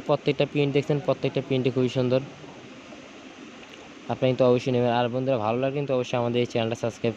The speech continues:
করবেন এরকম নিত্য নতুন গস কাপড়ের video পাওয়ার জন্য।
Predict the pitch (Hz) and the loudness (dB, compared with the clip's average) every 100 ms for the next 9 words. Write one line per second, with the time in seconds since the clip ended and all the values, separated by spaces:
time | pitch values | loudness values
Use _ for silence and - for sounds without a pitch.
0 | - 123 131 127 117 113 123 120 - 120 | 2 2 2 0 0 0 -2 -2 -6 -8
1 | - 120 120 113 117 117 117 113 117 - | -8 -6 -6 -6 -4 -2 -2 -2 -2 0
2 | 117 110 117 117 | 0 2 0 2